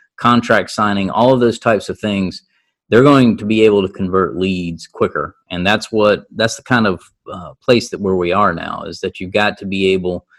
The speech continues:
uh, to grab every lead and try to convert it when it comes in. So I think you're gonna see a, sort of a, a sea change shift in how, uh,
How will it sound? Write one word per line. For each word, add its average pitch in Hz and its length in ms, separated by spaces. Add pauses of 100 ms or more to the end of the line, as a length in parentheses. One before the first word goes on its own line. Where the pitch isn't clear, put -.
(320)
uh, 85 460
to 87 420
grab 104 280
every 107 320
lead 95 340
and 90 120
try 101 160
to 87 100
convert 92 360
it 82 100
when 85 160
it 78 140
comes 85 260
in. 82 320
So 92 320 (480)
I 110 60
think 175 120
you're 160 120
gonna 131 160
see 120 640
a, 95 200
sort 110 240
of 95 120
a, 87 240
a 90 60
sea 135 280
change 107 560
shift - 760
in 95 320 (100)
how, 101 600 (120)
uh, 85 340